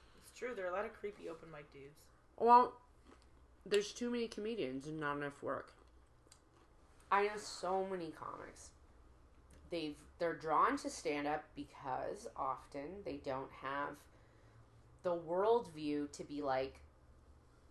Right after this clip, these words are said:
Speaker 2: you know, "I, I'm gonna go into writing, I'm gonna
Speaker 1: Right.
Speaker 2: go into television, I don't have the experience," so they do stand-up, but then they just stay cycling through this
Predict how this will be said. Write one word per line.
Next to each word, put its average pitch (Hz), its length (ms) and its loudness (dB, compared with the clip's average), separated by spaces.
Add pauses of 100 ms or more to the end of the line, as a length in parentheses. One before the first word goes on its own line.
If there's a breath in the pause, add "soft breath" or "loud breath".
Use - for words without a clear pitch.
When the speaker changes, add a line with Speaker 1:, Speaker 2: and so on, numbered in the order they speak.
(920)
Speaker 2:
you 170 140 -6
know, 143 400 -2 (500)
"I, 156 520 4 (600)
I'm 170 180 -6
gonna 151 300 -4 (220)
go 147 200 -2
into 160 200 -6
writing, 190 460 2
I'm 131 160 -6
gonna 139 140 -4
Speaker 1:
Right. 185 120 0
Speaker 2:
go 143 120 2
into 151 180 -6
television, 170 640 -2 (160)
I 135 160 -2
don't 147 240 -4
have 143 140 -8
the 147 100 -2
experience," 170 580 -2
so 160 100 -6
they 156 140 -4
do 151 180 -6
stand-up, 190 760 2 (600 soft breath)
but 202 120 -4
then 233 140 4
they 233 220 2 (220)
just - 420 -2
stay 277 400 4
cycling 202 580 -2
through 180 160 -12
this 160 260 -8